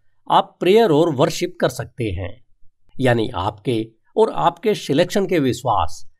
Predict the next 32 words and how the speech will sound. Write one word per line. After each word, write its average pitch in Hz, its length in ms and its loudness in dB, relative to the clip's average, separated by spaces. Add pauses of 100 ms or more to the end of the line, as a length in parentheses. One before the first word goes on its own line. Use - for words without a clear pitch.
(160)
अलग-अलग 147 460 2
न 120 260 2
हों, 85 260 -6 (600)
उनमें 135 340 2
कुछ 214 240 -4
समानता, 165 760 0 (120)
एकरूपता 156 500 2
अवश्य 131 600 -2
हो। 87 300 -6 (920)
आप 190 220 2
खुद - 320 0
चाहे 95 340 -2
कितने 233 600 0
भी 190 180 0
मजबूत 143 560 0
क्यों 127 140 2
न 110 60 0
हो, 87 420 -6 (500)
आपकी 135 360 2
सक्सेस - 640 -6 (260)
आपके 151 300 2
एम्प्लॉयर 131 680 0 (260)
या 147 140 4
आपके 151 440 2
पार्टनर 156 500 0
की - 120 -6
सक्सेस - 480 -4
के 143 140 0
साथ 117 200 -2
जुड़ी 135 300 2
होती 107 340 -6
है। 87 140 -8